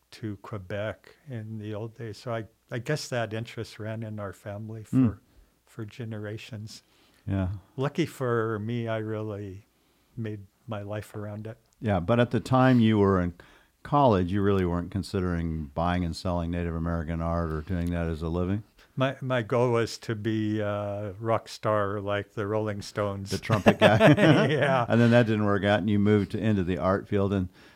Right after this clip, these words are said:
Speaker 2: and you were, do, were you getting a degree in art?
Speaker 1: Uh, no, I was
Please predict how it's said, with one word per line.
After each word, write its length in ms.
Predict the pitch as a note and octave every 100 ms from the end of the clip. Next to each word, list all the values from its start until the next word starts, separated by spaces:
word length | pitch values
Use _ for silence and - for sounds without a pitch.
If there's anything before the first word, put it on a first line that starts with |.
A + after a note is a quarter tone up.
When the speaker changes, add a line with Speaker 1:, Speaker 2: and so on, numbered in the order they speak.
| -
Speaker 2:
and 160 | - A2+
you 100 | A#2
were, 140 | A2+
do, 440 | G2 - C#3 A#2+ A#2+
were 100 | A2+
you 160 | G#2+ F2
getting 300 | A2+ A2+ G#2
a 60 |
degree 380 | F#2 E2+ G#2 A#2+
in 140 | B2
art? 280 | A#2 A#2+ E3 - _ _ _ - - - - _
Speaker 1:
Uh, 460 | E3+ E3+ E3 D#3+ D#3
no, 240 | D#3 F3
I 140 | E3 E3
was 400 | E3 C#3 -